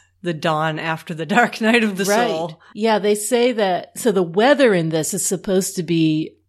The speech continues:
Speaker 2: dark and heavy, no sun, no rain, so nothing can flourish.
Speaker 1: Yeah, the
Speaker 2: Um,
Speaker 1: black clouds, I mean, that's a color of Saturn and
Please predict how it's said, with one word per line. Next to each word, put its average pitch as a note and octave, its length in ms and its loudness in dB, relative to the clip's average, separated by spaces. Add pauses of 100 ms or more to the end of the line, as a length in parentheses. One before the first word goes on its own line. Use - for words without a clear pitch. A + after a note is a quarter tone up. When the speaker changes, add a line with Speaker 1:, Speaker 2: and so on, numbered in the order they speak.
Speaker 2:
dark G#3 300 2
and F3+ 120 0
heavy, F3 420 4
no F3+ 280 6
sun, D3+ 480 0
no E3+ 200 4
rain, D3+ 360 -2
so D#3+ 180 -6
nothing E3 400 -4
can D3+ 180 -8
flourish. D3+ 640 -8
Speaker 1:
Yeah, E3+ 320 0
the D#3+ 140 -2
Speaker 2:
Um, - 40 -12
Speaker 1:
black E3 520 -4
clouds, E3+ 480 -2
I E3+ 40 -6
mean, E3 120 -4
that's F3 200 -6
a F#3+ 60 -6
color E3+ 340 -6
of D#3+ 120 -10
Saturn D3+ 580 -6
and D3 300 -10